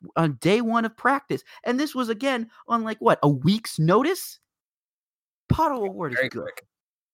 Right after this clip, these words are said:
Speaker 1: Pato O'Ward is good. He is very, very good. And this weekend's race at Texas showed that he's not just good on road courses. He's good on ovals. He's a threat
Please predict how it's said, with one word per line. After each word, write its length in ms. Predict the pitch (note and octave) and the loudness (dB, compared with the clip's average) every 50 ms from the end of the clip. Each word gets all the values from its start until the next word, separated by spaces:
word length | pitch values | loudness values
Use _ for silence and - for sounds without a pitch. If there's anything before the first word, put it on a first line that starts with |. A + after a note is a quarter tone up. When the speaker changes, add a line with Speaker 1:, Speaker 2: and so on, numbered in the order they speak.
| _ _ _ _ _ _ | _ _ _ _ _ _
Speaker 1:
Pato 180 | - - A3+ A#3 | -2 0 0 2
O'Ward 420 | G#3+ G3 F#3 E3+ D3+ C#3+ C#3+ C3 | 2 0 0 -2 -2 -2 -4 -4
is 160 | B2+ B2+ A2+ - | -4 -8 -10 -12
good. 260 | - F#2+ - - _ _ _ _ _ _ _ _ _ _ _ _ | -12 -14 -14 -14 _ _ _ _ _ _ _ _ _ _ _ _
He 140 | E3 D#3+ D#3 | -6 -6 -4
is 140 | C#3+ B2+ A#2+ | -6 -6 -10
very, 420 | A2+ B2+ C3+ C3+ B2+ B2+ C3 B2+ | -10 -8 -6 -6 -6 -8 -10 -10
very 320 | A#2+ B2 A#2 A2+ A2+ G#2+ | -10 -10 -10 -8 -8 -10
good. 260 | G#2+ - A2 A2+ A2+ - _ _ _ _ _ - | -10 -8 -8 -8 -8 -8 _ _ _ _ _ -10
And 160 | B2 A#2 A#2 | -8 -6 -2
this 260 | D3+ F3 - - - | -4 -4 -4 -6 -10
weekend's 580 | D#3 E3 E3+ D#3+ - D3+ C#3+ C#3 C3+ B2+ - - | -8 -8 -8 -4 -2 -2 -2 -2 -2 -4 -4 -2
race 420 | B2+ B2+ B2 B2+ - - - - _ _ _ - | 0 0 0 0 -4 -8 -16 -18 _ _ _ -6
at 160 | A#2+ - - | -6 -6 -4
Texas 560 | - D3 C3 - - - B2 A#2 A#2 - - _ _ _ | -2 -2 -2 -2 -4 -6 -6 -6 -6 -6 -12 _ _ _
showed 400 | - - - - C#3 B2+ A#2+ G#2+ | -20 -10 -4 0 0 0 0 0
that 160 | - A2 - - - - _ | -4 -6 -8 -8 -14 -20 _
he's 240 | - F3+ F3+ E3+ - | -8 -8 -6 -6 -4
not 220 | A3 A#3 A3 A3 | -4 -4 -4 -6
just 240 | - - E3+ - - | -8 -10 -10 -8 -4
good 160 | - D#3+ C#3+ | -2 0 0
on 160 | C3+ B2+ A#2+ | 2 0 0
road 240 | A2+ B2 C3 C3 - | 2 2 2 0 0
courses. 380 | - - - - - - - - | -4 -6 -8 -8 -8 -10 -14 -8
He's 220 | - F3 F3+ F3 | -4 -4 -4 -2
good 200 | - - D#3 C3+ | -2 0 0 2
on 160 | A#2+ A2+ A2+ | 2 0 -2
ovals. 420 | A#2 A2+ A#2+ C3 A2 A2+ G#2+ - - _ _ _ | 0 2 2 2 2 0 -4 -8 -10 _ _ _
He's 220 | _ F3+ G3 F#3 | _ -8 -6 -4
a 80 | E3 C3 | -4 -4
threat 320 | - - - A#2+ A2 - | -4 -4 -4 -4 -4 -4